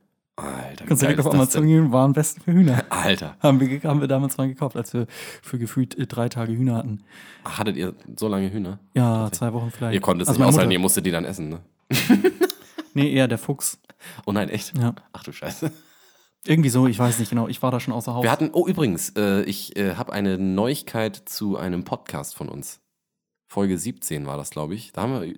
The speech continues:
Speaker 1: darüber gesprochen, dass wir mal eine Katze hatten.
Speaker 2: Hä?
Speaker 1: Wir hatten damals mal eine Katze.
Speaker 2: Ja.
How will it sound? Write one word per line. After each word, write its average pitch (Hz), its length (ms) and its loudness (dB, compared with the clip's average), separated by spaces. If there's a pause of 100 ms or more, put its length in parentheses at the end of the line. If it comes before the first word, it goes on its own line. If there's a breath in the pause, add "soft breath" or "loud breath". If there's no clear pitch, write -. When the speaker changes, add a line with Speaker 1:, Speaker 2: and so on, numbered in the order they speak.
Speaker 1:
darüber 98 280 -4
gesprochen, 101 300 -8
dass 87 240 -10
wir 101 200 -4
mal 131 80 -4
eine 104 160 -6
Katze - 320 -10
hatten. - 240 -18 (1040 loud breath)
Speaker 2:
Hä? 107 180 -8 (580 loud breath)
Speaker 1:
Wir 104 200 -6
hatten 101 380 -6
damals 95 420 -6
mal 92 100 -8
eine 98 140 -6
Katze. - 480 -12 (240)
Speaker 2:
Ja. 123 180 -6